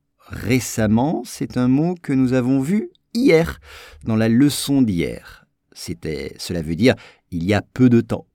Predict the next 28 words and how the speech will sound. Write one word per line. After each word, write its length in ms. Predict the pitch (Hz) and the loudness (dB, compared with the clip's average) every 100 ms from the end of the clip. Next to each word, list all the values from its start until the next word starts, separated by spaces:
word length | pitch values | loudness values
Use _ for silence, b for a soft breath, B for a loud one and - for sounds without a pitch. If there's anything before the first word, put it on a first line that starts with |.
| _ _ | _ _
il 80 | 73 | -10
y 60 | 73 | -10
a 80 | 76 | -6
quelques 380 | 95 85 110 | -6 2 4
jours 500 | 107 92 85 90 80 | 4 2 -2 -4 -6
ou 60 | 71 | -8
quelques 500 | 73 85 - 90 80 | -6 -6 -4 -6 -4
heures, 500 | 80 64 - _ _ _ | -4 -6 -14 _ _ _
récemment. 840 | 90 80 90 87 - 82 71 - _ _ _ _ _ _ | -12 -6 -6 -6 -6 -6 -8 -12 _ _ _ _ _ _
Exemple, 560 | - 67 110 131 110 95 B B B B - | -16 -4 0 0 2 -2 B B B B -10
j'ai 680 | 101 101 143 143 139 131 110 | -6 0 2 4 4 2 -2
récemment 1040 | 107 143 196 - 143 127 135 151 185 202 b b b b b _ - | -4 -2 -2 -4 -2 0 2 2 2 0 b b b b b _ -8
visité 1040 | 104 123 170 135 131 113 156 165 - - - | -4 0 0 0 -2 -2 2 2 2 -10 -2
le 220 | 120 117 | 2 6
musée 400 | 123 139 143 175 | 6 4 2 0
du 160 | 131 120 | 2 4
Louvre. 500 | 113 113 107 110 - _ _ | 4 2 0 -2 -2 _ _
C'était 440 | - - 85 - 123 | -10 -6 -6 -4 -2
la 140 | 98 | -2
première 500 | - - 135 160 156 | -4 -6 -2 -2 -4
fois. 320 | - 117 120 _ _ _ _ _ - | -8 -6 -6 _ _ _ _ _ -14
J'ai 340 | 69 90 104 | -4 0 0
récemment 800 | 98 190 - 127 117 113 143 190 | 2 0 0 0 2 2 0 -2
visité 720 | 190 170 156 117 - 90 - | -2 -2 0 -2 -2 -6 -6
le 220 | - 160 143 | -2 2 4
musée 380 | 117 92 101 | 4 4 0
du 120 | 98 87 | 0 -2
Louvre. 380 | 71 73 80 | -6 -10 -12